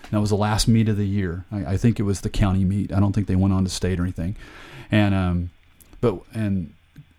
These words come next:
coach Whitlock gathered us around and said, "So, um, what are you, you know, what are you doing next? Are you headed to college?" Well, you know, all four of the guys kinda shrugged and said,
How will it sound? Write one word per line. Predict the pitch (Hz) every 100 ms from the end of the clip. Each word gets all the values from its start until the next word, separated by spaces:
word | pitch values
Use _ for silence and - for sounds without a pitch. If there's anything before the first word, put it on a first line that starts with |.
| - -
coach | 131 -
Whitlock | 127 113 113 110
gathered | 113 113 107
us | -
around | 107 104 117
and | 95
said, | - 98
"So, | - 127 117 113 - _
um, | 113 107 95 95
what | 110 135
are |
you, | 120 113 110 107 - -
you | 110
know, | 98
what | 110
are |
you | 113
doing | 101 107 101
next? | 104 82 -
Are |
you | 95 92
headed | 101 95
to |
college?" | 110 107 98 92 98
Well, | 113 120 101
you |
know, | 104 95 -
all | 104 110
four | - 127
of | 113
the |
guys | 104 101 98
kinda | 98
shrugged | 95 - 117
and | 101
said, | 92 95 95